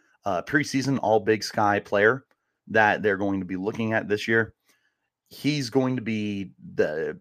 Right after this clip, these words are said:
the bell cow for them. They're gonna give him, you know, twenty, twenty-five touches a game, maybe even more than that.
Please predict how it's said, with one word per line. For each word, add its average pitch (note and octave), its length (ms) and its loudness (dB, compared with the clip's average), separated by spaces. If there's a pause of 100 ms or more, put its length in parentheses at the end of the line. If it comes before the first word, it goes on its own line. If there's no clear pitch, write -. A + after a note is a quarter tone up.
the G#2+ 140 -2
bell F#2+ 280 -2
cow F#2 240 0
for F#2+ 200 -2
them. F2+ 200 -8
They're G2 140 -4
gonna G2 160 -2
give G2+ 220 4
him, G2 340 -2
you F#2 80 -2
know, F2+ 160 -2
twenty, F#2 420 -4
twenty-five F#2 560 -2
touches F#2+ 360 -2
a F2+ 40 -10
game, F#2+ 320 -2 (320)
maybe A#2 220 0
even A#2 260 0
more G2+ 240 -2
than F2+ 180 -4
that. E2+ 260 -4